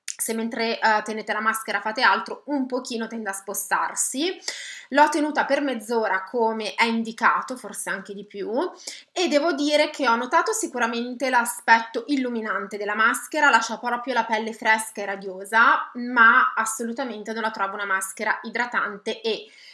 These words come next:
<laughs> proprio per nulla nutriente. Da quel punto di vista secondo me non fa proprio nulla di che.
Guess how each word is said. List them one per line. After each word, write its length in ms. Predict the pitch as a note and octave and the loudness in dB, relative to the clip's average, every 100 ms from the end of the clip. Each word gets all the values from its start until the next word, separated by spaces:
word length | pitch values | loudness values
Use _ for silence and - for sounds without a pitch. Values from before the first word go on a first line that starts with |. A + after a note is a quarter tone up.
| _ | _
<laughs> 360 | - C#4+ C#4 - | -2 -2 -2 -6
proprio 380 | B3 C4+ A#3+ A#3 | 6 6 6 2
per 180 | C4+ B3 | 2 2
nulla 420 | A3+ A3 A#3 - | -2 2 4 4
nutriente. 920 | A#3+ A#3 A#3 E3+ C3 F#3 G3+ G#3+ G#3 | 2 -2 -4 -8 -10 -12 -6 -4 -2
Da 100 | - | -4
quel 160 | B3 A#3+ | -4 -4
punto 260 | C4+ C4+ C4 | -4 -4 -4
di 100 | A#3 | -4
vista 420 | B3+ B3 C4 - | -4 0 0 0
secondo 360 | - A3+ G#3+ | -4 -8 -8
me 320 | G#3+ F#3 - - | -4 -2 -2 -4
non 360 | A3+ G#3+ G#3 F#3+ | -10 -8 -8 -10
fa 400 | - F#3 F3+ F#3+ | -4 0 0 0
proprio 320 | F#3+ F#3 G3 | -6 -8 -12
nulla 240 | G3+ F#3+ | -8 -8
di 120 | G3 F#3+ | -8 -10
che. 380 | G#3 - B3 | -8 -4 -4